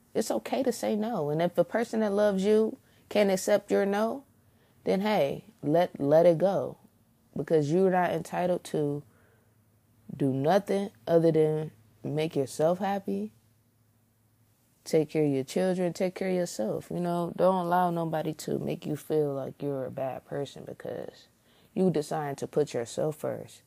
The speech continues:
I'm sure they doing it too. So, hey, love yourself, heal yourself, grow, you know,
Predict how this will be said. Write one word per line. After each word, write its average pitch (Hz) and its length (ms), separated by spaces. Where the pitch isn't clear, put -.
I'm 147 120
sure 170 220
they 165 120
doing 151 300
it 143 100
too. 104 300
So, 143 480
hey, 135 360
love 156 320
yourself, 156 520
heal 160 240
yourself, 156 800
grow, 156 560
you 151 60
know, 139 460